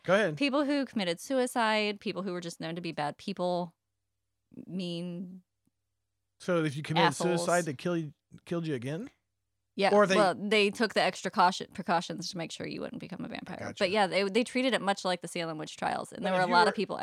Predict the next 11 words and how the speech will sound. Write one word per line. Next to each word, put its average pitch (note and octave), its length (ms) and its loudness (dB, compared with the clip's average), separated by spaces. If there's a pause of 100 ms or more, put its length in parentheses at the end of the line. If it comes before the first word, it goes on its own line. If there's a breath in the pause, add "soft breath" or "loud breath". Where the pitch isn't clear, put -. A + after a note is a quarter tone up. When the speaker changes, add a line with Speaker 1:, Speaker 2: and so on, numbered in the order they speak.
Speaker 1:
but G3+ 100 4
if E3 100 6
you A3+ 140 4
were G#3+ 80 8
a G3 100 8
Speaker 2:
executed. F3 100 0
Speaker 1:
child A3+ 540 2
was D#3+ 160 -2
born F#3+ 300 4
with D3+ 180 -4
teeth A3+ 400 -4